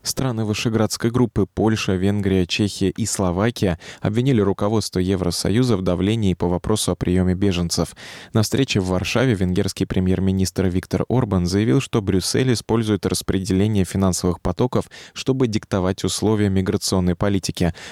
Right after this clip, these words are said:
Он также высказался за создание новых транзитных зон на сербской границе, чтобы меньше зависеть от соглашения с Турцией по беженцам.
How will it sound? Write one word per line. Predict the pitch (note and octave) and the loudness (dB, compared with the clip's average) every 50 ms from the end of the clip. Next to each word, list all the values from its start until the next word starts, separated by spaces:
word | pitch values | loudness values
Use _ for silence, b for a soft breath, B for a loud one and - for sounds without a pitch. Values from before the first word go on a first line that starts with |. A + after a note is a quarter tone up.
| B B | B B
Он | A#2 A#2 - | -2 0 0
также | C3 B2+ A2+ A2 G#2 | 0 0 2 2 2
высказался | F#2+ G#2 A2+ - - A2 F#2+ G2+ F#2+ - - G2+ | 4 2 0 0 0 -2 0 0 0 0 0 0
за | F#2 F#2 F#2+ | 2 2 0
создание | F2 - G2+ F#2 F2+ G2 G#2+ G#2+ G2 F#2+ | 0 0 -2 -2 0 0 0 0 2 0
новых | F#2 F#2 G2+ G#2 G#2+ G2 | 2 2 2 2 0 0
транзитных | - - F#2+ F#2+ F#2+ F2 F#2+ F#2+ - - F#2 F2+ | 0 0 0 2 2 2 2 0 0 0 0 0
зон | F2 G2+ G2+ G2 F#2+ | 2 2 2 2 2
на | F#2+ F#2 | 2 2
сербской | F2 - F#2+ F2+ - - - - F#2 | 0 0 -2 -2 -2 -2 -2 -2 -2
границе, | F2+ G2+ A2 A2+ A2 G#2 F#2+ - - - | 0 0 0 0 0 0 0 0 0 -2
чтобы | - - - E2+ F2+ F2 | -2 0 0 0 2 2
меньше | F2+ G2+ A2+ A#2+ - - A#2 | 4 2 2 2 0 0 0
зависеть | G#2 G#2+ G#2 F#2+ G2+ G2+ - - F#2 - G2+ | 0 0 0 0 0 -2 -2 -4 -4 -2 -4
от | F#2 - | -4 -2
соглашения | - - G2 G2 G2 F2+ E2+ - - - F#2+ F#2+ G2 F#2+ | -2 0 2 2 2 2 0 -2 -2 -2 0 2 2 2
с | F2 | 2
Турцией | - - G#2 G2+ G2+ - - G#2 G2+ | 0 0 0 0 0 0 0 0 0
по | - A2+ A2 | 0 0 0
беженцам. | A2+ A2+ G#2+ E2+ F2+ F2+ E2+ - F#2+ F2 D#2+ | 2 0 0 0 0 -2 -2 0 0 -2 -2